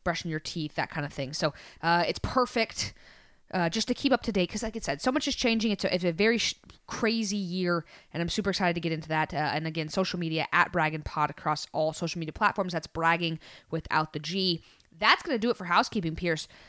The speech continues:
Uh, so I just kinda wanna hear how you're feeling about this slate of games. It feels like we finally have some big matchups. The past few weeks have been, you know, a little lackluster. It's still been football. I don't wanna complain, especially in a year like twenty twenty, but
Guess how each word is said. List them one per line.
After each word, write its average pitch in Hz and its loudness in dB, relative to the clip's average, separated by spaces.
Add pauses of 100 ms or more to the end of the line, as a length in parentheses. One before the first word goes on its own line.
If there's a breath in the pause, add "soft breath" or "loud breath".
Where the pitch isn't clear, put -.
(160 loud breath)
Uh, 139 2
so - 2
I 208 4
just 320 -2
kinda 523 0
wanna 440 2
hear 294 4
how 240 6
you're 240 0
feeling 220 0
about 185 2
this 196 -2
slate 185 0
of 160 -2
games. 180 0
It - -14
feels 190 0
like 196 -4
we 185 -4
finally 170 -2
have 165 0
some 160 -6
big 151 -6
matchups. 196 0
The - -6
past - 0
few 170 -4
weeks 160 -4 (340 loud breath)
have 180 -4
been, 190 4
you 277 0
know, 202 6
a - 2
little 403 0
lackluster. 175 2
It's 202 -4
still 302 2
been 247 2
football. 190 2
I 185 4
don't 202 0
wanna 190 0
complain, 220 0
especially 196 0
in 180 -2
a 180 0
year 180 0
like 160 0
twenty 165 -4
twenty, 226 0
but 156 -2